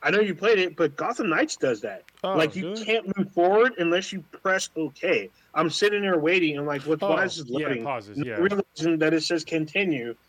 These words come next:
Speaker 1: at the bottom of the screen. Like, and it's been sitting there for however long I'm fucking, I've been sitting there.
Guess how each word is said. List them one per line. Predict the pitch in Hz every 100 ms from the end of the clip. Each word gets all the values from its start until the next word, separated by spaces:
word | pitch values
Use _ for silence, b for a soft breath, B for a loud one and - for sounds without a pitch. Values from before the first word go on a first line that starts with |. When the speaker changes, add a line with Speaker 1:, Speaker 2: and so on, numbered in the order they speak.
| _ -
Speaker 1:
at | 143
the | 156
bottom | 139 151 170 170
of | 165
the |
screen. | 151 - 165 139 123 117 _ -
Like, | 147 156
and | 170
it's | 185 190
been | 196
sitting | - 294 302 190
there | 151 135 139 143 _ -
for | 160
however | 170 170
long | 165 170 160
I'm | 156 147
fucking, | 165 156 151 127 - _
I've | 143 151
been | 143
sitting | - 196 160
there. | 135 123